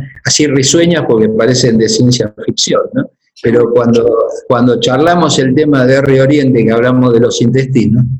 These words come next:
Speaker 1: eh, los intestinos hay bacterias, pero no, no precisamente la bacteria tiene que ser mala palabra, ¿no?
Speaker 2: Seguro.
Speaker 1: Porque las bacterias fue el primer, eh,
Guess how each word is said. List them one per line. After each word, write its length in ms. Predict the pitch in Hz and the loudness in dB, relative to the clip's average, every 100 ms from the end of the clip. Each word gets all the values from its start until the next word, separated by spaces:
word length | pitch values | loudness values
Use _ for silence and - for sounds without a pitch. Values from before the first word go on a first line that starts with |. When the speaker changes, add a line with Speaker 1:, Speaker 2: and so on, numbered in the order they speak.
| - _ _ | -12 _ _
Speaker 1:
eh, 160 | - 120 | -2 0
los 220 | 131 - | 2 2
intestinos 680 | 139 151 156 226 220 151 131 | 0 0 0 2 2 2 0
hay 560 | 135 131 127 120 120 110 - _ _ | 0 0 2 2 2 -2 -6 _ _
bacterias, 1300 | 127 117 127 123 156 151 143 127 123 123 113 113 - - | 0 0 -2 -2 0 2 2 2 2 2 0 -4 -6 -2
pero 320 | 131 139 156 | 0 2 2
no, 300 | 220 220 175 | 2 2 2
no 340 | 208 226 180 | 2 2 0
precisamente 720 | - 143 - - 165 180 190 160 | 0 0 0 0 0 0 2 2
la 120 | 127 | 2
bacteria 460 | 127 127 - 151 | 0 0 0 0
tiene 220 | 123 127 117 | 0 0 2
que 80 | |
ser 180 | 110 127 | 0 0
mala 280 | 131 131 110 | 0 0 0
palabra, 380 | 120 196 - 104 | 0 0 0 -2
¿no? 720 | - - _ _ _ - 143 | -4 -10 _ _ _ -6 -2
Speaker 2:
Seguro. 60 | 175 | 0
Speaker 1:
Porque 380 | 131 113 120 110 107 110 110 113 | 0 0 0 -2 -4 -4 -4 0
las 160 | 120 120 | 0 0
bacterias 520 | 135 127 214 160 120 | 0 2 2 2 0
fue 120 | 131 | 0
el 80 | 127 | 0
primer, 360 | 127 147 165 156 | 0 2 2 0
eh, 360 | 123 113 113 | 2 4 4